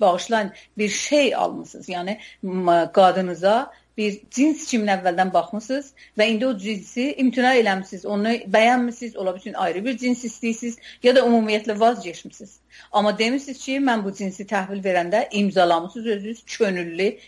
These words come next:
imzalamısınız, m-, ola bilsin neçə yüz şahidlə ki, sizin toyunuza gəlib və orada demisiniz, sizdən ayrışandan sonra mən sizə söz verirəm, bir belə pul verirəm" və onun altına imza atmısınız.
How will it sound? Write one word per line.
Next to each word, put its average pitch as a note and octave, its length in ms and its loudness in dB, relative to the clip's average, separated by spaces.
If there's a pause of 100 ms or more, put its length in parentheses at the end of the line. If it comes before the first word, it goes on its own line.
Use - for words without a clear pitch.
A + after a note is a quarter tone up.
imzalamısınız, F#3+ 840 0 (200)
m-, F3+ 360 -8
ola F3+ 280 6
bilsin F#3+ 240 -4
neçə F#3 220 -4
yüz F#3 220 -4
şahidlə F3+ 680 0
ki, - 120 -16
sizin E3+ 300 -14 (220)
toyunuza F3 440 0
gəlib D4 320 -2 (280)
və G#3+ 60 2
orada A#3 320 4
demisiniz, G3+ 360 -6
sizdən G3 300 -2
ayrışandan F3+ 560 0
sonra G#3 280 -4 (220)
mən A#3 180 2
sizə F#3 220 -6
söz C#4 280 -6
verirəm, C4+ 280 0
bir A3+ 100 -2
belə G3+ 240 2 (260)
pul A#3 140 0
verirəm" B3 260 4
və G3+ 100 4
onun G#3+ 180 -2
altına G#3 300 -2
imza F#3 420 -2
atmısınız. - 400 -10